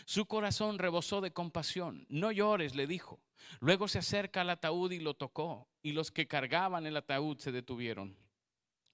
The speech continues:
"Joven", dijo Jesús, "te digo, levántate". Entonces el joven muerto se incorporó y comenzó a hablar,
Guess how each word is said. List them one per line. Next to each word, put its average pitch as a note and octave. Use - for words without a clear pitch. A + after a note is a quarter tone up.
"Joven", C3
dijo C3+
Jesús, D3
"te C#3
digo, D3
levántate". C#3+
Entonces E3+
el C#3
joven D#3+
muerto C#3+
se C3
incorporó B2+
y B2+
comenzó A#2+
a B2+
hablar, D3+